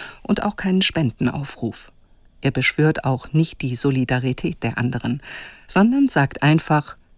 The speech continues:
„Steh auf, nimm dein Bett und geh.“ Ich lese diese Worte heute als eine Bestärkung.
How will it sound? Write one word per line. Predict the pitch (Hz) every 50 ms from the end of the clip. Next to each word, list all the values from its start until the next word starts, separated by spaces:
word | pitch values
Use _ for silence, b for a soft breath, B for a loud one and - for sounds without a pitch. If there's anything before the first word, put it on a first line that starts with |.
| _ _ _
„Steh | - - - 135 131 -
auf, | - 151 165 185 196 - - - - - - _ _
nimm | - 143 131
dein | 123 120 120 117 120
Bett | - 135 135 - - - - - - - - -
und | - 170 165 -
geh.“ | - 127 110 - - - _ _ _ _ _ _ _ _ _ _ B B B B B B B B B B B B B B
Ich | B - 190 -
lese | 233 240 262 254 254 233
diese | 190 196 185 175 165 135
Worte | 147 139 143 165 - 170 147
heute | 131 143 135 135 - - -
als | - 127 -
eine | - 123 131 135
Bestärkung. | - - - - - 117 110 117 120 - - 110 110 - 147 127